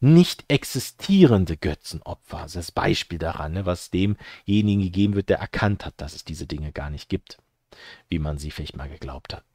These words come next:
Vers acht. Die Speise aber uns keinesfalls nahe bringt zu dem Gott. Weder gewiss demnach, wenn etwa wir es mögen,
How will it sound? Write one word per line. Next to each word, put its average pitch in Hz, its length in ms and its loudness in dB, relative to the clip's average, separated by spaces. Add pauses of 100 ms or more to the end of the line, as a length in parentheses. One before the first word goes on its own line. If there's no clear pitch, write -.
(140)
Vers - 260 -2
acht. - 300 -12 (400)
Die 104 120 4
Speise 95 920 2
aber 117 460 4
uns 147 640 2 (380)
keinesfalls 156 880 2
nahe 196 640 6
bringt 190 680 4 (400)
zu 101 260 -2
dem 82 320 0 (260)
Gott. - 520 -4 (640)
Weder 120 320 6
gewiss 104 400 0
demnach, 123 640 4 (260)
wenn 110 180 6
etwa 95 380 -2
wir 95 140 0
es 92 200 -4
mögen, 117 960 8